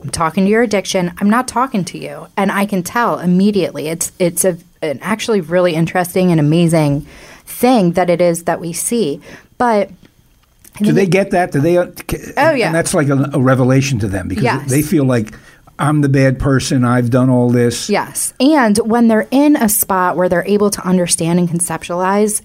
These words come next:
Speaker 1: everything, they understand, "Okay,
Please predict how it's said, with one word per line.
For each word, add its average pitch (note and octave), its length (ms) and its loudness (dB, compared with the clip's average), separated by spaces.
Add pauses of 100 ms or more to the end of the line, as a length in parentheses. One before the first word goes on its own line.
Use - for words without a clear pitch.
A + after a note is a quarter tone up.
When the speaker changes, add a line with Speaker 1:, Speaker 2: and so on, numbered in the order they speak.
Speaker 1:
everything, C4 760 2 (200)
they G3+ 120 2
understand, F#3 440 2
"Okay, E3 520 -4